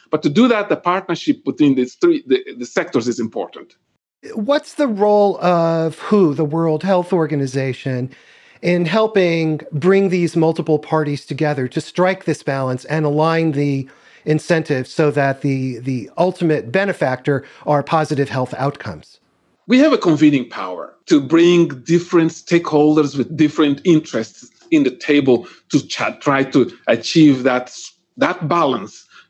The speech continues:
Speaker 1: We, no matter how difficult the balance it is to achieve, but to achieve the balance to ensure that the interests of the, of the different stakeholders is taken in consideration as we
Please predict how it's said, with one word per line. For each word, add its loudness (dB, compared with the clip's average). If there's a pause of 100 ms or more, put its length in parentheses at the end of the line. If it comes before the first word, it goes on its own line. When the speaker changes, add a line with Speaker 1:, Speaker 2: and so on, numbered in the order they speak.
(140)
Speaker 1:
We, 0 (260)
no 4
matter 2
how -2
difficult -2
the -2
balance -2
it -6
is 2
to 2
achieve, 0
but 0
to -2
achieve 0
the 0
balance 0
to -2
ensure 2
that 0 (320)
the 0
interests 2
of 2
the, 0 (200)
of 0
the 2
different 0
stakeholders 2
is 2
taken 2
in 4
consideration 0
as -4
we 2